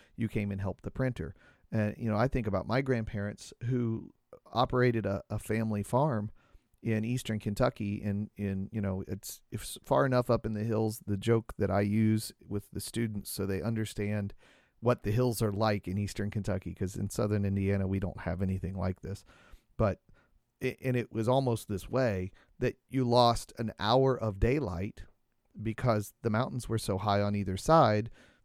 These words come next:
that the sun didn't come up over the side of the mountain for an extra half an hour. You know, you had twilight for an extra half an hour at the end of the day, and you had the, the, the morning, the dawning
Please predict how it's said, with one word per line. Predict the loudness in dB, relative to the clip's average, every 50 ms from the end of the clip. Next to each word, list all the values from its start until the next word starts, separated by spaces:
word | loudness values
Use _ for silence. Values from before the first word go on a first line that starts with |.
| -6 0
that | 0 0 0 0 _ -6
the | -6 -4
sun | 0 0 0 0 2 0
didn't | 0 0 -2 -2 -2
come | -4 -4 -2 -2 -2
up | -2 -2 -2 -2 _ -4 -4 -4 _ _ 0
over | 0 2 2 0
the | -2 -2
side | -2 0 2 2 0
of | 0
the | 0 0
mountain | 2 2 0 0 -4 -6
for | -4 -2 -2 -2
an | -2 -2
extra | -4 -4 -2 -2
half | 0 -2 -2 -4 -4
an | -4
hour. | -4 -4 -4 -6 -10 -14 -16 -18 _ _ _ _ _ _ -8
You | -6 -6
know, | -6 -8 -8 -8 -4
you | -2 0 0
had | 0 0 -2 -2
twilight | 0 2 4 4 4 2 0 -4 -6 -8 _
for | -8 -6 -6 -6
an | -6 -6 -6
extra | -6 -6 -6 -6 -6 -4 -2
half | 0 0 -2 -2 -4
an | -4
hour | -4 -2 0 0 0 0 -2 -4 _ _ _ _ _ _ _ _ _ _ -4
at | -4 -4
the | -4 -2 -2 0
end | 0 0
of | 0 0
the | 0
day, | 0 0 0 0 0 -2
and | -2 -2
you | -2
had | -2 -2 -4 -4 -4
the, | -4 -4 -4 -6 -6
the, | -6 -4 -4 -4 -6 -8 -6
the | -4 -4 -2
morning, | 0 0 0 2 0 -2 -2 -4
the | -4 -2
dawning | 0 2 2 2 2 0 0 -2 -4 -6